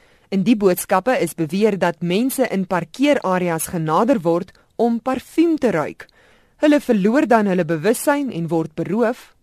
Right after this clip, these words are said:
of ontvoer. Geen sulke gevalle is egter by die polisie aangemeld nie. Brigadier Lennard Glati,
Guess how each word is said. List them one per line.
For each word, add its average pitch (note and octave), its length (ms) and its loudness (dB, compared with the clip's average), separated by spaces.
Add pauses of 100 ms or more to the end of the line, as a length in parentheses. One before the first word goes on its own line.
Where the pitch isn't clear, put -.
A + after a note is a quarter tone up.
of D3+ 240 -10
ontvoer. D#3+ 680 -6 (540)
Geen G4 460 0
sulke D4+ 360 0
gevalle A3+ 540 -2 (200)
is - 160 -6
egter F#3+ 300 -4
by D#3+ 100 -2
die D#3+ 100 -2
polisie E3+ 440 -4
aangemeld G#3+ 600 0
nie. E3 260 -8 (360)
Brigadier F3+ 520 -2
Lennard F3 480 -2
Glati, A#3 680 -2